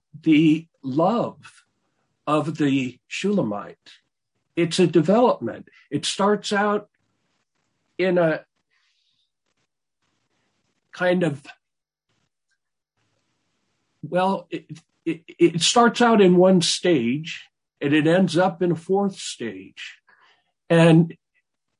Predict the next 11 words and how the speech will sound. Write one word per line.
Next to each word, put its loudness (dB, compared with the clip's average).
even 4
in 6
the 6
human 2
life, -2
we 0
know 0
this, -8
love -2
must -4
develop. -2